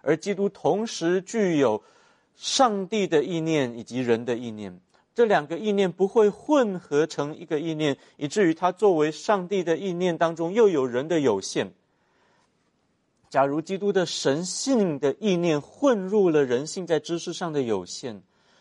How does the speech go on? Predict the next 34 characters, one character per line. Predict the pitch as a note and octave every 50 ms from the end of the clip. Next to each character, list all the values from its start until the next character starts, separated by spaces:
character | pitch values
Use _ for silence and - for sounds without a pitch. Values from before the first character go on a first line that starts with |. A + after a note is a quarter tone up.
| _ _
那 | _ F#3+ G#3
么 | G3 F3+
上 | - - C#4 C#4 A#3
帝 | G#3+ A3 G3+
的 | F#3 F3 -
意 | - A3+ G#3
念 | F#3+ G3+ F#3+ D#3+ D3+
其 | - - D#3 D#3+
实 | - - E3
就 | - G#3+ G3
有 | F3+ C#3+ C#3+ C#3 F3+
所 | F3 - - D3+ D#3
改 | D#3 - - D3+ B2 G#2+ G2+
变 | - _ - A#3+ G#3+ E3 C3
了， | A2+ F#2+ - _ _ _
上 | - - D4+ D#4 C4+
帝 | B3+ B3+
的 | G3 G3+ F#3
本 | - _ G#3+ F3+ C#3 A#2+ A2+ G2
质 | - - A#2 B2+ D#3+ A3+
就 | A#3+ - D4 B3+
有 | D#3+ C3+ A#2 G#2+
了 | G2+ A2+
改 | A2 - G2+ F#2 G2+
变。 | _ A2+ G#2 F#2 _ _ _ _ _
但 | _ - B3 A3
是 | - A#3
神 | G#3 - - C#3+ C3 C#3 E3+
是 | F3+ - A3
不 | - - G#3
能 | E3 C#3 B2+ C#3
改 | - B2 G2+ F#2+
变 | - B2 A2+ F#2+ F2+
的， | F2+